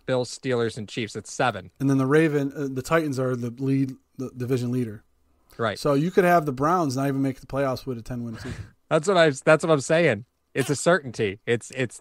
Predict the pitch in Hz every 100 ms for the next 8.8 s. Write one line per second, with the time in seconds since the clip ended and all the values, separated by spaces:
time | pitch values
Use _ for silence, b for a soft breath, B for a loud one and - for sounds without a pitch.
0 | - 113 117 117 120 175 160 123 92 -
1 | 127 123 143 127 117 104 101 - - _
2 | _ _ 110 107 - _ _ _ 117 117
3 | 107 107 110 - - _ _ _ 143 151
4 | - 131 151 151 143 143 - 123 123 -
5 | - 92 _ _ _ 147 143 113 90 _
6 | _ _ _ _ _ 139 196 254 269 254
7 | 247 277 262 - 302 247 262 220 180 185
8 | 151 135 117 123 160 165 180